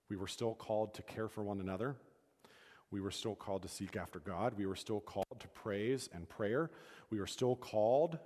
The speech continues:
to work out our salvation with fear and trembling. So we kept doing what we were called to do. A-, and you know when you're watching T V, this doesn't happen if you only watch Netflix. This happens on, there's this invention from the nineteen hundreds. It's called cable.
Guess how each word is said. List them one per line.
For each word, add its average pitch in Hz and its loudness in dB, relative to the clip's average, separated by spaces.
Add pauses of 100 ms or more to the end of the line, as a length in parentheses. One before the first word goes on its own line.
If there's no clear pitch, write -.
to 120 -6
work 104 0
out 117 4
our 104 0
salvation 101 -2
with 98 -2
fear 98 0
and 95 0
trembling. 117 -2 (260)
So - -4
we 101 0
kept - 0
doing 113 2
what 113 4
we 110 4
were 104 2
called 92 -6
to - -12
do. 92 -2 (480)
A-, - -2
and 147 6
you 151 8
know 160 8
when 196 6
you're 147 8
watching 135 8
T 131 2
V, 131 6 (220)
this 135 6
doesn't 143 8
happen 131 6
if 110 -2
you 117 2
only 113 2
watch 98 2
Netflix. 95 -4
This 123 4
happens 139 0
on, 117 6
there's 123 2
this 123 2
invention 117 2
from 101 -2
the 98 0
nineteen 98 -2
hundreds. 90 -6
It's 87 -8
called 95 -6
cable. 120 -2